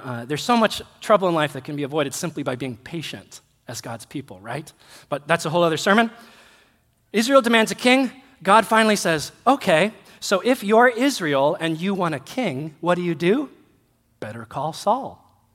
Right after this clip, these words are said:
Chapter nine, verse one says this, "There was a Benjamite, a man of standing, whose name was Kish, son of Abiel, the son of Zeror, the son of Bechorath, the son of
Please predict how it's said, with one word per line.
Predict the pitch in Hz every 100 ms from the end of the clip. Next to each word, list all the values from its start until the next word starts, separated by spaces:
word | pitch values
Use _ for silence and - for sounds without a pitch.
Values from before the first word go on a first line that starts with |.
| _ _ _
Chapter | - 156 180
nine, | 175 226 233 107 - -
verse | 180 165 -
one | 240 160 98 - _ _ _ _ _ _
says | - 185 180
this, | 254 226 -
"There | 180
was | 170
a | 165
Benjamite, | 226 254 175 139 120 - - _
a | 156
man | 170
of | 170
standing, | - 226 269 185 110 104 -
whose | 170 151
name | 175 175
was | 170
Kish, | - 240 - - - -
son | 175 160
of | 156
Abiel, | 156 151 156 165 214 - - -
the | 160
son | - 160
of | 143
Zeror, | 117 156 156 180 240 - - - - - -
the |
son | 135 185 165
of | 151 135 -
Bechorath, | 151 165 147 170 - - -
the | 131
son | - 175
of | 156 139